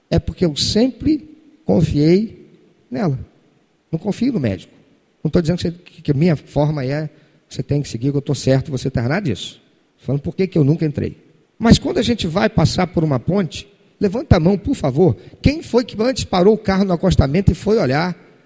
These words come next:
a placa pra dizer qual era o engenheiro que projetou, que empresa fez, pra você ter certeza que você ia passar com o carro ali e aquela ponte não ia cair? Levanta a mão.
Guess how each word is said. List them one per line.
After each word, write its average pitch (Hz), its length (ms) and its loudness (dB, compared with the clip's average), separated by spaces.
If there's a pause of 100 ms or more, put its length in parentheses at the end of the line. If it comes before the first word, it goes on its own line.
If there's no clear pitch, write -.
(140)
a 180 100 -2
placa 190 500 -4
pra 180 140 -2
dizer 147 240 -2
qual 160 180 0
era 185 140 2
o 214 40 0
engenheiro 185 480 0
que 151 100 -4
projetou, 160 560 0
que 214 180 -8
empresa 185 720 0
fez, 170 560 2 (280)
pra 175 100 6
você 185 280 4
ter 190 200 4
certeza 220 680 2
que - 80 -4
você 196 120 4
ia 208 80 4
passar 175 320 0
com 170 100 -4
o - 20 -4
carro 160 220 2
ali 156 100 2
e 180 40 4
aquela 190 200 -2
ponte 170 260 -2
não 160 80 2
ia 156 60 6
cair? 123 240 2
Levanta 135 360 -2
a - 20 -16
mão. 117 260 -4